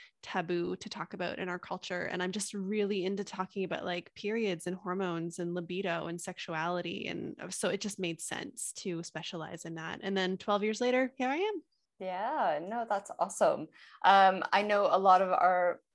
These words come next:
Speaker 2: our listeners use acupuncture, reflexology, use those methods as, um, amazing support. And, um, I do believe in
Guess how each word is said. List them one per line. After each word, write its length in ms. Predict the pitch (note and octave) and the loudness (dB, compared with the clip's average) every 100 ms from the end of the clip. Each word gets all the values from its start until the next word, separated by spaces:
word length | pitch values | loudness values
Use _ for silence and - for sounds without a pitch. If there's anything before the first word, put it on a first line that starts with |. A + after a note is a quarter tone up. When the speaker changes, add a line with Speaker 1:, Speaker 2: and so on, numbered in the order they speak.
| F#3 | 0
Speaker 2:
our 140 | F#3 | 0
listeners 600 | F3 F3+ F#3 F3 F3 E3 | 0 -2 -4 -2 -4 -4
use 360 | F3+ F3 F3 - - | -6 -4 -4 -4 -4
acupuncture, 800 | - D#3+ F3+ E3+ - E3+ E3 E3 | -4 -4 -8 -8 -2 0 2 0
reflexology, 1160 | D#3 D3 D3 - E3+ E3 E3 D#3+ E3 E3 D#3+ D#3 | -2 -4 -4 0 0 2 -2 -2 -2 -2 -2 -6
use 220 | E3+ D#3+ | -8 -4
those 260 | E3 D#3+ E3 | -4 -4 -4
methods 440 | E3 E3 D#3+ D3+ | -6 -4 -4 -2
as, 440 | - D3 D#3 D3+ - - | -2 -2 -2 -6 -14 -6
um, 460 | D3+ D#3 D3+ D3+ - - _ _ - | -4 -2 -4 -8 -10 -16 _ _ -8
amazing 520 | E3+ F3 E3 D#3 D#3+ D#3+ | -4 -2 -2 -4 -6 -8
support. 580 | E3 - D#3+ D#3+ - - - - _ | -10 -6 -2 -2 -4 -10 -20 -20 _
And, 360 | F3 E3+ E3+ E3 - - | -2 0 -2 -4 -4 4
um, 260 | F3 E3 D#3+ | 6 6 4
I 60 | F3+ | 0
do 260 | F3 A3 | 2 0
believe 600 | G3 G3 F#3 F3 E3+ E3 - - | 2 2 2 0 0 -4 -4 -2
in 160 | E3+ | -2